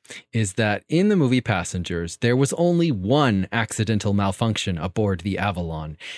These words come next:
and every other malfunction we see in this movie was caused by a psychotic mechanic passenger named Jim Preston, who woke up too soon and resorted to sabotage and murder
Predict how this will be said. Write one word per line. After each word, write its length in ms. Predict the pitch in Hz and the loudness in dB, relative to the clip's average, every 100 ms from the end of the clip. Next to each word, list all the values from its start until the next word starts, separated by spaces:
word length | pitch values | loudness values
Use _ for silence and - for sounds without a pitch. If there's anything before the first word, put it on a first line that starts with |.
| - | -2
and 160 | 117 - | 0 0
every 320 | - 160 190 190 | 0 2 4 4
other 200 | 185 170 | 4 4
malfunction 580 | 160 - 151 - 123 | 2 2 0 2 2
we 80 | 120 | 2
see 220 | 117 139 | 2 2
in 100 | 123 | 4
this 180 | 110 - | 2 0
movie 220 | 107 98 | -2 -2
was 160 | 98 104 | -2 -2
caused 480 | - 123 113 - - | 0 2 2 -2 0
by 140 | 107 | 0
a 100 | 101 | 0
psychotic 760 | - 113 107 - 139 147 156 - - - | 0 0 0 0 2 4 0 -6 -6 0
mechanic 520 | 120 - 131 117 - | 0 2 2 2 0
passenger 560 | 123 113 - 107 104 | -2 0 0 0 2
named 300 | 98 98 95 - | 2 0 -2 -2
Jim 260 | 120 120 120 | 0 2 2
Preston, 560 | - 110 - 98 87 - - - | 0 0 -2 -4 -4 -6 -14 0
who 100 | 127 | 2
woke 260 | 117 135 156 | 4 2 0
up 160 | 147 | -2
too 160 | - 160 | -2 -2
soon 400 | - 120 98 95 - - | 0 0 0 -2 -8 -2
and 160 | 120 110 | 0 2
resorted 400 | 107 127 120 - | 2 2 0 -2
to 100 | 104 | -2
sabotage 720 | - 135 143 - 131 123 113 - | 2 2 2 0 2 2 0 -4
and 380 | 127 127 120 95 | -2 2 0 0
murder 720 | 104 107 127 131 120 92 170 | 0 4 6 6 4 2 -2